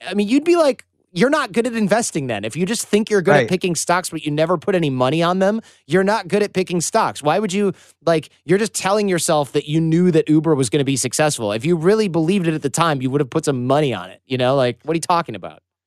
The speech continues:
Speaker 2: Right. No, I think, I think that's the, um, the, what's called the Dunning-Kruger bias, where, where bias, where people always think they're better. Like, it's like nine out of ten drivers think they're above average dri-, uh,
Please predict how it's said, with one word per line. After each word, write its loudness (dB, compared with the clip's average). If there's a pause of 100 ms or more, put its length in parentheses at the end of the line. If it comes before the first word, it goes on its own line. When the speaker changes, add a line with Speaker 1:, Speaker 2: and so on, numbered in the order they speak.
(400)
Speaker 2:
Right. 2
No, 2
I 2
think, -6 (100)
I -4
think -8
that's -2
the, 0
um, -2 (360)
the, 0
what's -6
called -2
the -4
Dunning-Kruger -2
bias, 0
where, -2
where -4
bias, -2
where -6
people -4
always 0
think -6
they're 0
better. 0 (160)
Like, -4
it's -6
like -4
nine -2
out -2
of -2
ten -6
drivers -2
think -8
they're 0
above -2
average -4
dri-, -6 (100)
uh, -4